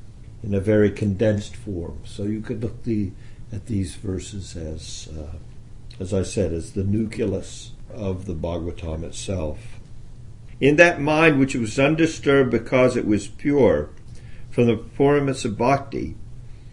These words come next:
he saw Lord Krishna, complete with all his energies and spiritual expansions, and also ma-, saw Maya, who took shelter behind the Lord. Bewildered by that Maya,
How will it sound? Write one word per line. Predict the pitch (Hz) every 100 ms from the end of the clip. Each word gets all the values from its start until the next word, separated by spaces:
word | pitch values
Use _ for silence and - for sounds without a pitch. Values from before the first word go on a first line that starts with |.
| - - -
he | 135
saw | - 147 151
Lord | 127 123 131 123 -
Krishna, | - 160 - - 104 - - - - - - -
complete | 127 - 165 165
with | 117 131
all | 117 110
his | 101
energies | 95 87 80 - - - - - - - - - -
and | 147 139 127
spiritual | - - 151 151 147 139
expansions, | 135 - 147 156 156 85 113 - - - - -
and | 101
also | 120 156 - 165 147
ma-, | 143 139 - - 143
saw | - - 160 180
Maya, | 180 156 170 156 82 87 - - - - - -
who | 151
took | 160 151
shelter | - 165 160 160
behind | 143 143 151 147 135
the | 101
Lord. | 85 78 53 - - - - - - - - - - - - - - -
Bewildered | 117 147 131 165 208 202 139
by | 139 165 180
that | 165 170 -
Maya, | 131 165 190 117 82